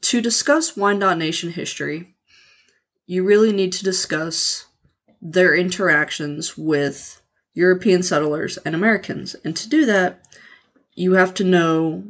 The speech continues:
why Europeans came and settled in America. And so as I was thinking about all that, I realized I actually have to go even further back in time to give you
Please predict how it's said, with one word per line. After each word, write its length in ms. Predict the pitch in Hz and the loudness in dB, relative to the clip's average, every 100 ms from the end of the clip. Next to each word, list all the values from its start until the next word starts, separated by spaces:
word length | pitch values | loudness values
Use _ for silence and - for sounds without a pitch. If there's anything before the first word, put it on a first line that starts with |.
| - | -18
why 840 | - 156 156 156 160 170 165 175 180 - _ _ _ | -16 -8 -2 0 2 0 -2 -4 -8 -16 _ _ _
Europeans 680 | 175 175 165 - 160 156 170 | 0 0 0 -2 -2 -2 -4
came 360 | - 170 156 | -6 -4 -4
and 120 | 151 160 | -4 -4
settled 380 | - 240 208 | 0 2 2
in 60 | 170 | 2
America. 560 | 160 160 160 170 165 170 _ - _ _ _ _ _ _ - | 0 -2 -2 -4 -6 -8 _ -20 _ _ _ _ _ _ -2
And 200 | 175 180 | 0 2
so 160 | 202 | 0
as 260 | 165 196 214 | 2 2 2
I 60 | 196 | 2
was 180 | 185 | 0
thinking 320 | - 277 - 214 | 0 -2 0 -2
about 260 | 165 165 | 0 -2
all 160 | 165 165 | -2 -2
that, 180 | 170 165 | 0 0
I 80 | 165 | -2
realized 460 | 175 196 185 185 - | 0 2 2 0 -4
I 80 | 180 | 0
actually 320 | 220 269 269 | 0 0 -4
have 100 | 240 | -4
to 60 | 226 | -2
go 240 | 190 180 180 | 2 2 2
even 260 | 247 285 262 | 0 0 0
further 360 | - 226 220 | 2 2 2
back 260 | 185 180 185 | 2 0 0
in 100 | 175 | -2
time 440 | - - 180 165 | -4 -2 -2 -2
to 140 | 156 - | -4 -4
give 280 | - 214 190 | -4 -4 -2
you 320 | 196 185 | 2 2